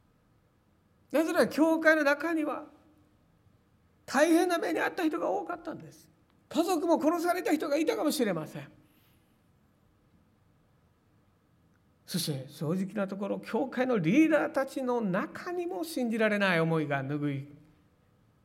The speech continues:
去らなかったことと思います。そんな時にバルナバが彼を引き受けて、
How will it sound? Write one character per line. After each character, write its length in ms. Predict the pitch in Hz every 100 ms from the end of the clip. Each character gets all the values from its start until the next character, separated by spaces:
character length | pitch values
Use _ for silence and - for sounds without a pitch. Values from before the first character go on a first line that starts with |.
| _
去 220 | - 160
ら 80 | 147
な 100 | 147
か 80 | 139
っ 80 | 135
た 100 | 131
こ 80 | 135
と 140 | 131
と 160 | 131 131
思 160 | 131
い 60 | 117
ま 80 | -
す。 60 | - - -
そ 240 | - 370
ん 140 | 453
な 140 | 381 320
時 340 | 269 254 254
に 140 | 247 208
バ 340 | 147 196 320
ル 140 | 381
ナ 160 | 339 302
バ 200 | 285 269
が 300 | 262 262 240 -
彼 340 | - - 311 285
を 300 | 262 262 254
引 40 |
き 140 | - 320 330
受 100 | 330 494 494
け 140 | 453 -
て、 280 | - -